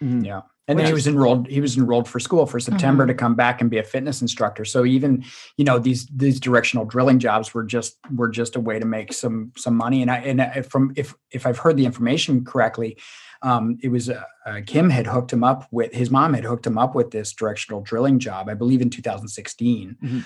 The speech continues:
Speaker 2: Um, 'cause there's a photo on his Instagram of him working a job up in Dawson Creek. So he'd already sort of, like, had, um,
Speaker 3: Some experience.
Speaker 2: some experience doing it, probably in the summers, you know, that kind of thing when they needed him. And, um,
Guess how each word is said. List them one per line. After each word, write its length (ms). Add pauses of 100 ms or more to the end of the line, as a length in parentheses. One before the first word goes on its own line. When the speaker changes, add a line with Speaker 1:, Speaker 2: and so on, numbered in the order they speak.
(220)
Speaker 2:
Um, 220
'cause 160
there's 160
a 60
photo 300
on 100
his 120
Instagram 460
of 80
him 160 (100)
working 360
a 40
job 360
up 160
in 80
Dawson 400
Creek. 340
So 180
he'd 240
already 320
sort 280
of, 100
like, 160
had, 460 (560)
um, 460
Speaker 3:
Some 220
experience. 340
Speaker 2:
some 160
experience 520
doing 300
it, 140
probably 520
in 80
the 80
summers, 600
you 100
know, 240
that 200
kind 220
of 140
thing 300
when 140
they 100
needed 300
him. 200
And, 260
um, 300